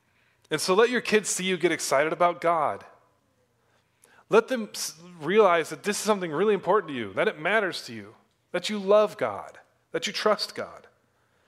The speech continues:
And there can be times where things are difficult, and you can be vulnerable with your kids and say, "Look, that, I had a really tough day. There's something going on at work that's really hard, but you know what, guys? Let's pray about it. Would you pray about this for me?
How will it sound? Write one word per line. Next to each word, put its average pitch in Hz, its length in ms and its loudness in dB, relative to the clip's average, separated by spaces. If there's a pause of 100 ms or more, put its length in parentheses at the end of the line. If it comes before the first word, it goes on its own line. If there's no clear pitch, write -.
(220)
And 170 100 -2
there 208 100 8
can 208 140 -4
be 202 100 -4
times 190 380 0
where 165 80 -6
things 196 260 -2
are 170 60 -2
difficult, 151 420 2
and 147 100 -8
you 180 60 -8
can 185 120 -8
be 185 100 -6
vulnerable 180 480 2
with - 100 -10
your 110 80 -14
kids 113 240 -6
and 120 80 -10
say, 156 140 -2
"Look, 208 240 2 (360)
that, 185 200 -2
I 196 60 4
had 269 80 2
a 269 40 0
really 170 240 -4
tough - 400 0
day. 180 240 0
There's 196 160 -2
something 196 240 -2
going 160 200 2
on 170 60 -2
at 123 60 -4
work 151 160 -4
that's - 200 -8
really 170 160 -4
hard, 135 280 -2
but 131 120 -14
you 143 80 -8
know 160 80 -2
what, 165 180 0
guys? 170 220 -2 (580)
Let's 202 220 0
pray 139 200 0
about 110 240 0
it. 98 60 -8
Would 139 120 -8
you 220 80 -6
pray 170 260 0
about 170 280 0
this 170 140 -6
for 147 240 -2
me? 170 220 -10